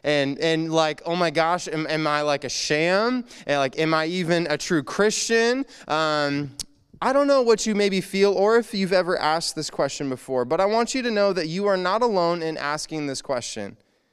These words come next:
nor is God offended by this question. God is bigger than our questions, and he desires us to love him because of the realization that he loved us first.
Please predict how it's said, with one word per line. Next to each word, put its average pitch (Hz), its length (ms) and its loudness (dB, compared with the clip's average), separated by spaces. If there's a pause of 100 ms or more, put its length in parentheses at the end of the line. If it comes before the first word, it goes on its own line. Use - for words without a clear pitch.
(600)
nor 190 280 2
is 214 180 2
God 180 460 0 (260)
offended 175 580 0
by 127 200 0
this 117 160 -6
question. 104 600 -8 (1120)
God 175 160 2
is 165 100 2
bigger 190 420 4
than 220 160 2
our 196 140 2
questions, 127 880 -4 (320)
and 143 160 -6
he 160 140 -2
desires 170 720 2
us 170 240 0
to 160 120 -2
love 147 300 0
him 165 380 -2 (320)
because 185 420 0
of 202 100 -2
the 190 100 2
realization 143 920 0
that 113 140 -8
he 151 500 -10 (460)
loved 120 320 -4
us 113 420 -8 (220)
first. - 640 -10